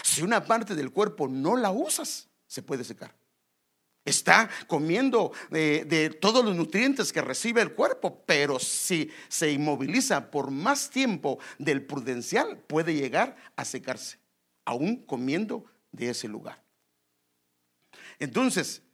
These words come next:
en base a esto, yo quisiera tratar un tema con ustedes.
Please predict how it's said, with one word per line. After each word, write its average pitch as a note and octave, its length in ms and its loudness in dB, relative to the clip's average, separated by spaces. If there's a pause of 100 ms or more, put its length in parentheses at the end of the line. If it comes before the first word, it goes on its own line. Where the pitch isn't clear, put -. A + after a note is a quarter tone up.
(100)
en D#3+ 160 -4
base B3 300 0
a A3+ 100 -2
esto, D4 240 -4
yo C#3+ 220 -2
quisiera E3 640 -2 (2250)
tratar - 320 0
un D#3+ 160 -4
tema E3+ 280 -2
con B2 200 -6
ustedes. B3+ 500 -10